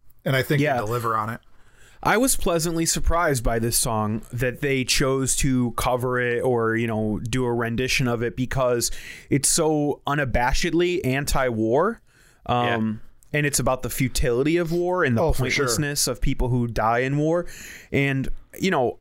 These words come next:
Speaker 2: I didn't know where they fell on stuff like that. And if I had to have guessed before listening to this song, I would say that they'd be more like, "Support the troops, bro." That
Speaker 3: Right.
Speaker 2: type
Speaker 1: No,
Speaker 2: of
Speaker 1: they're,
Speaker 2: vibe.
Speaker 1: they're very anti-war. Like, the Gang's All Here, that album is very anti-war.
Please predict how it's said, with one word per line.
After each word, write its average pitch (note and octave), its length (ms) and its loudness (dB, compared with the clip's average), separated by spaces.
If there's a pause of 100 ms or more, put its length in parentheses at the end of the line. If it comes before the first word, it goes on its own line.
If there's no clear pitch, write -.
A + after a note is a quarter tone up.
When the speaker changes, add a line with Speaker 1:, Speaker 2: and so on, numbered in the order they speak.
(120)
Speaker 2:
I A#2+ 140 0
didn't C3+ 440 -2
know B2 300 0
where A#2+ 300 0
they A2+ 160 -2
fell A#2 340 2
on D3 120 0
stuff F3 240 -2
like F3+ 140 -4
that. F#3+ 260 -2
And C3 80 0
if B2+ 120 -4
I B2 100 -4
had B2 320 -2
to C3 140 0
have A2 160 -2
guessed A#2 340 0
before A#2+ 360 0
listening A#2+ 280 0
to F3 80 0
this F3+ 140 0
song, F3+ 260 -2 (420)
I C3+ 160 2
would D3 180 0
say C3 200 0
that A#2 180 -4
they'd B2+ 200 -4
be B2 120 0
more B2 240 0
like, G#2+ 260 2
"Support - 440 2
the F#3+ 60 -2
troops, G#3 440 2
bro." D#3+ 600 0 (260)
That A#2 140 2
Speaker 3:
Right. G#2+ 80 0
Speaker 2:
type G#2+ 80 -2
Speaker 1:
No, E3+ 100 0
Speaker 2:
of E3 60 0
Speaker 1:
they're, F#3+ 100 2
Speaker 2:
vibe. D3 160 -2
Speaker 1:
they're E3 140 0
very C#3 680 0
anti-war. A#2 440 -2
Like, B2+ 160 -2
the C#3+ 80 -2
Gang's C3+ 400 0
All B2 160 0
Here, B2 380 0
that A#2 200 -2
album A#2 420 -2
is G2+ 440 -2 (280)
very A#2 540 0
anti-war. A2+ 600 -2